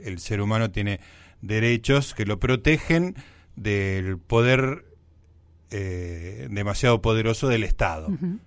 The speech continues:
Speaker 1: ¿no? Este, y lo que yo digo es una idea liberal, no es una idea de izquierda ni
Speaker 2: Sí, sí.
Speaker 1: socialista.
Speaker 2: Liberal, que sea americana, digamos, que
Speaker 1: Sí,
Speaker 2: hace en
Speaker 1: sí, sí,
Speaker 2: sentido,
Speaker 1: pero
Speaker 2: o francesa, pero, digamos, porque liberal en la Argentina suena a veces
Speaker 1: Liberal en
Speaker 2: tan raro.
Speaker 1: Argentina tiene mala prensa
Speaker 2: Claro.
Speaker 1: por los, por culpa de los liberales argentinos,
Speaker 2: Sí, sí.
Speaker 1: digamos,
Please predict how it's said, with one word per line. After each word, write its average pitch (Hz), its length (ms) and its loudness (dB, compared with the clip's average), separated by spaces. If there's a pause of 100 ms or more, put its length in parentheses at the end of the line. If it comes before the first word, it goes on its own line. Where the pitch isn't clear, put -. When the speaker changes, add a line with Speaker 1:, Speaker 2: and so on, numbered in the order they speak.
(120)
Speaker 1:
¿no? 101 280 -4
Este, 85 680 -10 (320)
y 101 100 -6
lo 90 140 -2
que 92 60 -4
yo 117 120 0
digo 135 260 4
es 143 180 2
una 98 120 0
idea 113 420 2
liberal, 90 720 2
no 98 80 -4
es 101 120 -2
una 95 120 -4
idea 87 480 -6
de 85 100 -10
izquierda 120 540 2
ni 98 80 -2
Speaker 2:
Sí, 226 120 0
sí. 87 120 -4
Speaker 1:
socialista. 202 500 4
Speaker 2:
Liberal, 196 480 6
que 190 120 -2
sea 214 180 2
americana, 208 640 6
digamos, 180 340 2
que 240 100 4
Speaker 1:
Sí, 233 60 6
Speaker 2:
hace 220 100 8
en 220 80 4
Speaker 1:
sí, 233 60 2
sí, 220 80 6
Speaker 2:
sentido, 240 340 6
Speaker 1:
pero 151 460 6
Speaker 2:
o 220 100 0
francesa, 233 640 4
pero, 190 300 2
digamos, 185 260 0 (140)
porque 202 160 -2
liberal 226 260 4
en 262 80 4
la 247 60 4
Argentina 226 420 2
suena 220 200 0
a - 20 0
veces 202 100 4
Speaker 1:
Liberal 220 160 8
en 226 60 8
Speaker 2:
tan 226 60 10
raro. 233 100 6
Speaker 1:
Argentina 202 300 6
tiene 165 180 8
mala 135 260 6
prensa 135 340 4
Speaker 2:
Claro. 143 120 4
Speaker 1:
por 104 100 4
los, 98 220 2
por 90 200 -6
culpa 117 200 4
de 113 60 4
los 101 120 0
liberales 104 460 0
argentinos, 120 500 2
Speaker 2:
Sí, 101 60 -2
sí. 92 60 -2
Speaker 1:
digamos, 82 240 -6